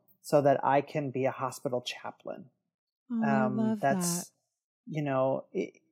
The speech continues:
Speaker 1: the idea, I believe at, at our core that every single human being on earth is spiritual, has a spirit.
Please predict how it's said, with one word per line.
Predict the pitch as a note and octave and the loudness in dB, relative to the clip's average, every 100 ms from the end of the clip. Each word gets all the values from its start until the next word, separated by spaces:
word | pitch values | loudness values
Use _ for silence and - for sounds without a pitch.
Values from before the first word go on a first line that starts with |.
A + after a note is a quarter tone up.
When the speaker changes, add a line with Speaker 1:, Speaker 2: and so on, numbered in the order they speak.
| _ E3 | _ -4
Speaker 1:
the | E3 E3+ | 6 6
idea, | D3+ C#3+ B2+ E3 F3 E3 C3+ B2+ C3+ - _ _ _ _ _ _ _ _ | 8 4 2 6 8 10 8 6 0 -12 _ _ _ _ _ _ _ _
I | F#3 | 4
believe | G3 E3+ E3 D3 | 6 6 6 6
at, | - A#2+ - | 0 -2 0
at | C#3 | 2
our | B2+ | 2
core | - - C#3+ C3 A#2 A#2+ | -2 -2 2 4 2 -2
that | C3+ - _ E3+ | -4 -4 _ 4
every | E3+ F3 F#3+ F3 | 4 4 4 2
single | - D#3 C#3+ | 2 0 0
human | C#3 - D#3 F3 D#3+ | -2 2 4 4 2
being | C#3+ C3+ | 2 0
on | B2 B2 | -4 -4
earth | B2 C#3 C3+ _ - | -2 -4 -4 _ -8
is | B2+ | -8
spiritual, | - - B2 A#2+ A#2 - - - _ _ _ _ _ _ _ _ - | -8 -6 -4 -2 -4 -8 -8 -8 _ _ _ _ _ _ _ _ 0
has | D#3+ | 0
a | C3+ | 0
spirit. | - - - A#2 A#2 E3 - | -4 -8 -8 -4 2 2 2